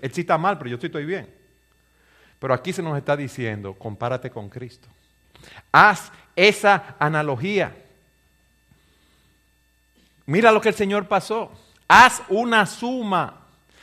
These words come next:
Suma todas las pruebas que el Señor tuvo que pasar. Todas las formas como el Señor mostró su fe y su esperanza en Dios. Y saca la cuenta entonces, para que tú veas. Tú has sufrido tanto como el Señor.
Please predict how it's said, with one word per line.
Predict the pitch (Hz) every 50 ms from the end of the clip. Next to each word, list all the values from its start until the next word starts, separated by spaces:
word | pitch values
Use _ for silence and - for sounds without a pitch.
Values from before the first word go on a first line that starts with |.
| - _
Suma | - - - 269 294 294 294 269 - - -
todas | - 320 349 349 339 302
las | 269 233 -
pruebas | - 226 233 233 226 214 185
que | - 196
el | 175
Señor | - 180 170 190 202 208 185 -
tuvo | 214 202 196 190 170
que | 185 175
pasar. | - 170 143 - - 151 139 127 107 - - - - - - _ _ _
Todas | - 320 330 320 311 294
las | 269 226 -
formas | - - 233 240 226 208 185
como | - 196 175 185
el | -
Señor | - 190 180 185 202 202
mostró | 196 190 185 - 202 196 196
su | 196 196 175
fe | - - 202 202 196
y |
su | 190 202 185
esperanza | 165 - 175 160 160 175 180 165 185 170
en | 156
Dios. | 151 156 151 -
Y | 147
saca | 139 - 156 156 - 160
la | 143 131
cuenta | - 131 127 117 110 - 110
entonces, | 104 - - 107 101 92 - 92
para | - 117 117 120 117
que | 120
tú | 110 - 151 135
veas. | 127 123 110 101 95 92 - - - _ _ _ _ _ _ _ - _ _ _ _ _ _ _ _ _ _ _ _ _ _ _ _ _ _
Tú | - 220
has | 240 226
sufrido | 262 190 220 240 240 240 240
tanto | 233 - 180 156 139 139 156
como | 151 151 160 160
el | 160 -
Señor. | 180 175 165 110 80